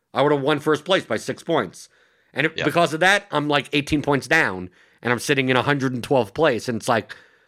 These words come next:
Speaker 1: like, yeah, that, that, that, you're, you're almost playing for, like, a nut in large field. Like, you, you almost need the nuts. You know, I mean,
Speaker 2: Yeah.
Speaker 1: obviously, you don't need the nut
Speaker 2: You don't need
Speaker 1: nuts.
Speaker 2: them.
Speaker 1: Right.
Speaker 2: But by sta-, yeah, by, by stacking, you eliminate the number of things, some of the things that you need to go right,
Speaker 1: Mm-hmm.
Speaker 2: but you don't eliminate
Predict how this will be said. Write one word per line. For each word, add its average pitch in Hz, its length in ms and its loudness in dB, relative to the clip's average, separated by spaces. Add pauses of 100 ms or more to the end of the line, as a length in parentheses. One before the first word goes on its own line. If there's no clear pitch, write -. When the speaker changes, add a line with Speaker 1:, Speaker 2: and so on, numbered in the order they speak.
(160)
Speaker 1:
like, 113 180 -4
yeah, 202 280 2
that, 104 180 0
that, 117 200 -2
that, 117 140 -4 (220)
you're, 143 300 0 (380)
you're 156 120 2
almost 214 240 2
playing 196 300 2
for, 180 180 2
like, 170 240 2
a 151 80 2
nut 151 380 0
in 147 100 -4
large 156 300 2
field. 208 260 0
Like, 147 260 0 (120)
you, 156 260 -2 (160)
you 165 140 -6 (100)
almost 185 320 0
need 175 220 2
the 170 80 2
nuts. 170 520 0
You 151 360 -2
know, 135 100 0
I 143 140 0
mean, 147 60 -2
Speaker 2:
Yeah. 160 120 2
Speaker 1:
obviously, 131 280 -6
you 123 40 -4
don't 120 140 -2
need 110 100 -8
the 104 80 -8
nut 104 320 -4
Speaker 2:
You 160 60 0
don't 170 120 2
need 107 120 -2
Speaker 1:
nuts. 76 160 -14
Speaker 2:
them. - 100 -20 (400)
Speaker 1:
Right. 139 180 2
Speaker 2:
But - 120 2
by 160 80 4
sta-, 185 220 0
yeah, 135 140 0 (120)
by, 143 120 0
by 156 140 2
stacking, 160 460 0
you 127 160 -4
eliminate 117 720 0
the 107 80 -6
number 104 240 0
of 98 80 -2
things, 98 400 -2
some - 340 0
of 110 140 -4
the 107 80 -6
things 98 280 -2
that 95 80 -2
you 98 80 -6
need 98 200 -8
to - 80 -8
go 92 100 -6
right, 98 300 -2
Speaker 1:
Mm-hmm. - 340 -10
Speaker 2:
but 107 80 -2
you 160 60 2
don't 185 120 4
eliminate 139 460 0